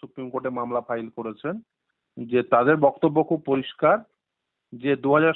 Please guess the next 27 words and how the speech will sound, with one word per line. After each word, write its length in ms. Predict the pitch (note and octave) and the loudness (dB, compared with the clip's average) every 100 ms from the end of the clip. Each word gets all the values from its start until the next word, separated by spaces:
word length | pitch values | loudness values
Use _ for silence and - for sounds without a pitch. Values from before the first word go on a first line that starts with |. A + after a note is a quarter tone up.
| - | -2
ষোলো 200 | C#3+ D#3+ | -6 -4
সালের 260 | F3 E3+ | -2 -2
রিক্রুটমেন্ট 500 | D#3 - D#3+ D3+ D3+ | -2 -8 -10 -8 -8
প্রসেসে 540 | D3+ C#3+ D#3+ D3+ E3+ F#3 | -8 -10 -10 -10 -8 -8
দু 160 | D3 | -6
হাজার 160 | C3+ C#3 - | -6 -6 -8
ষোলো 180 | C3 C#3 | -10 -10
সালের 260 | D3 C#3+ | -8 -8
রুল 240 | C3+ C3+ C3+ | -8 -12 -14
অনুযায়ী 400 | C3+ C3+ C#3 D#3 B2+ | -12 -8 -6 -4 0
হওয়া 180 | B2 | 0
উচিত, 360 | B2 - D3+ F#3 _ _ _ _ | 0 -4 -10 -10 _ _ _ _
কারণ 280 | B2+ C3 B2 | -2 -2 -2
যে 160 | D3 | -2
নতুন 380 | C#3+ C3+ E3 D#3 | -2 -2 -4 -4
ফ্রেশ 240 | - D3+ - | -4 -6 -4
পদ্ধতিটি 520 | C#3 C3+ C#3+ C#3+ D3+ D3 | -6 -4 -6 -6 -6 -4
হচ্ছে 500 | C3 C3+ - B2+ B2+ _ _ _ _ | -4 -6 -4 -2 -4 _ _ _ _
সেটি 280 | E3+ - D3+ | -6 -4 -4
কিন্তু 340 | D#3 D#3+ F#3+ | -4 -2 -4
দু 160 | D3+ C#3+ | 0 2
হাজার 180 | D3+ D3+ - | 2 0 -2
ষোলো 200 | C3+ D3 | -2 0
সালেরই 540 | D3+ D3+ E3 E3 G#3 A#3 _ _ _ - | 0 2 2 0 -4 -6 _ _ _ 0
রেপ্লিকা 480 | E3 G3 A#3+ A3 D#3+ | 2 2 0 0 2
হওয়া 220 | B2 G#2+ | 2 -2
উচিত। 320 | G2+ - D#2+ | -4 -14 -20